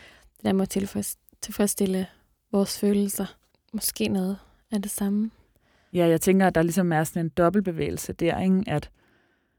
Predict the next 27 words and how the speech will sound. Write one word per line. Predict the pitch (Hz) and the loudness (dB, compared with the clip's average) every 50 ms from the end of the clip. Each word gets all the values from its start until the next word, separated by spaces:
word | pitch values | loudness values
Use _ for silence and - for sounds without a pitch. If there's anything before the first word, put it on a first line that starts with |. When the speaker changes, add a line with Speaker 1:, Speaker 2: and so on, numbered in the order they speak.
| _ _ _ _ _ _ _ _ _ _ _ _ | _ _ _ _ _ _ _ _ _ _ _ _
Speaker 2:
øhm, | 175 170 156 147 151 90 - 175 202 - _ | 0 0 0 0 -2 -4 -6 -8 -10 -12 _
når | - 185 180 151 123 - - _ _ _ _ | -6 -2 -2 -2 -2 -4 -8 _ _ _ _
tidligere | - - 208 202 190 190 175 151 | -2 4 6 6 8 8 6 6
i | |
det | 156 151 - | 4 2 0
digt | 151 151 - | -2 -2 -2
står | - 160 151 | -2 -4 -2
der | 151 151 | -2 -2
det | - 147 | -4 -4
her, | 147 156 - | -6 -6 -6
en | - 151 156 | -6 -6 -8
flyvning | - - - 185 185 185 190 185 175 - | -6 -4 -2 0 0 2 0 0 -2 -4
ind | 156 151 - | -6 -6 -8
fra | - - 165 | -8 -8 -6
New | 160 151 151 | -6 -4 -4
York, | 147 147 151 151 160 165 _ - - - - _ | -4 -2 -2 -2 -4 -4 _ -14 -20 -20 -12 _
byen | - 175 165 160 156 | -2 -2 -2 -2 -2
i | 151 | -4
solnedgang, | - - 180 165 165 165 165 165 - 147 139 135 - - - | -4 -4 -2 -2 -2 -2 -4 -6 -6 -6 -6 -6 -8 -8 -10
en | - 156 - | -10 -10 -8
fakkel, | - - 147 147 - 170 165 165 160 | -6 -4 -4 -4 -4 -6 -10 -10 -4
Gudrun | - 190 196 202 196 196 190 170 | 2 6 6 6 6 4 2 0
i | 147 | 0
en | 139 139 147 | -2 -2 -4
kasse, | - - 151 151 - - 185 | -2 0 0 0 0 -2 -4
som | 175 - 165 151 151 | -6 -6 -6 -6 -6
tråler | - - - 180 160 - - 165 160 | -6 -4 -4 -2 -2 -2 -4 -4 -4